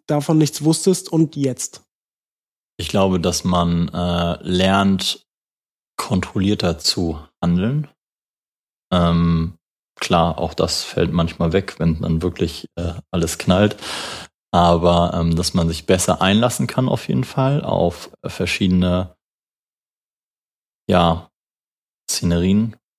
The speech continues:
Speaker 2: Menschen, ähm, dass das viel, viel besser funktioniert und man nicht so sein, sein, sein Schubladendenken einfach, was man vorher wahrscheinlich noch mehr hatte,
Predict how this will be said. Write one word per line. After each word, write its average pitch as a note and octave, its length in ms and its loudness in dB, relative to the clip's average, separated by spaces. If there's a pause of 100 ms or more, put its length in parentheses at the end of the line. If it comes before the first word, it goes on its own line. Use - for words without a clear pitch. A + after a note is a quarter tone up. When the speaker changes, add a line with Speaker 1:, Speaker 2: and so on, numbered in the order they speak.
(140)
Speaker 2:
Menschen, F2+ 540 0 (320)
ähm, E2 560 0
dass E2 180 -2
das - 200 -2
viel, G2 260 0
viel F#2 160 -2
besser F2 220 0
funktioniert F2 520 0
und E2+ 120 -2
man E2+ 160 2
nicht E2+ 180 0
so E2 160 -2
sein, E2 340 2
sein, E2 540 0
sein E2+ 140 0
Schubladendenken E2 760 0
einfach, E2+ 340 -2
was E2+ 140 -2
man E2 120 -4
vorher F2 420 2
wahrscheinlich E2 360 -2
noch E2+ 240 0
mehr E2+ 360 2
hatte, - 380 0